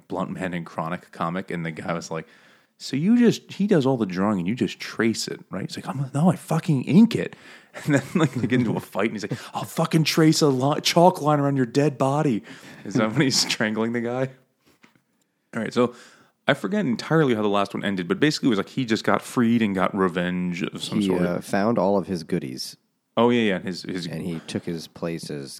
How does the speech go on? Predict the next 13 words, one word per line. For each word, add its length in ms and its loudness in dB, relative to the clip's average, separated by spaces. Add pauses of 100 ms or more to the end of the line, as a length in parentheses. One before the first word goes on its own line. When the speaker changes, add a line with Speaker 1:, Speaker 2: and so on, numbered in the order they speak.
Speaker 2:
king 220 -4
of 100 -6
the 100 -8
dream 680 -6 (300)
world 440 -8 (180)
again, 400 -16 (640)
or 60 -14
something. 200 -6
Speaker 1:
And 80 -2
then 160 -4
this 200 0
one 100 0
starts 420 -4